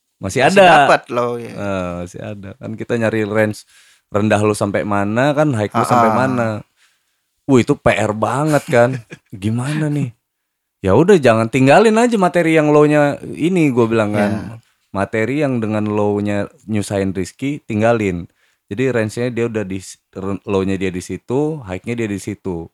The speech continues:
Speaker 1: Udah di situ aja, di, di, main di dia aja. Udah tuh dari range lo, habis itu musik, referensi.
Speaker 2: Ya.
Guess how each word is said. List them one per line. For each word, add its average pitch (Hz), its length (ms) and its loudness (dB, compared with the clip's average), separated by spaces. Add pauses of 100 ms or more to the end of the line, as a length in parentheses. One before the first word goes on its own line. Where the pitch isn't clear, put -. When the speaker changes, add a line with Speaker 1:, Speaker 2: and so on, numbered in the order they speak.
Speaker 1:
Udah 95 180 -6
di 104 100 -4
situ 101 240 -6
aja, 101 320 0
di, 87 260 -8
di, 98 260 -20
main 98 220 -2
di 101 120 -4
dia 101 240 -2
aja. 101 180 -4
Udah 90 320 -2
tuh 92 180 -6
dari 90 220 -4
range 90 260 -4
lo, 110 380 -2 (320)
habis 92 180 -8
itu 139 120 0
musik, 131 520 0
referensi. 101 840 -2
Speaker 2:
Ya. - 80 -20